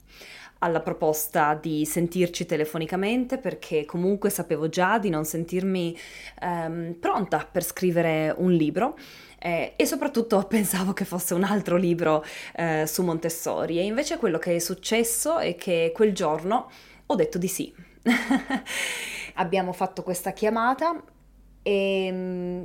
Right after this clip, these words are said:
con mia sorpresa è successo che mi hanno dato praticamente carta bianca, cioè mi hanno detto:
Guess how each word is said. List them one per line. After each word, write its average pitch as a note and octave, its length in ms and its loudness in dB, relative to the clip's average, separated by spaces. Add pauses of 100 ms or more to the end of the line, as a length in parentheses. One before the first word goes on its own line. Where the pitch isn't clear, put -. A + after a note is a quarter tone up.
con G#3 140 0
mia G#3+ 120 4
sorpresa A3 800 2 (760)
è - 80 -4
successo A3 640 2
che A3+ 120 0
mi G3 120 4
hanno E3+ 100 2
dato E3 800 2
praticamente G#4+ 520 2
carta F#3+ 280 0
bianca, E3 520 2
cioè F#3+ 220 2
mi F#3 140 2
hanno F3+ 120 0
detto: F3 920 0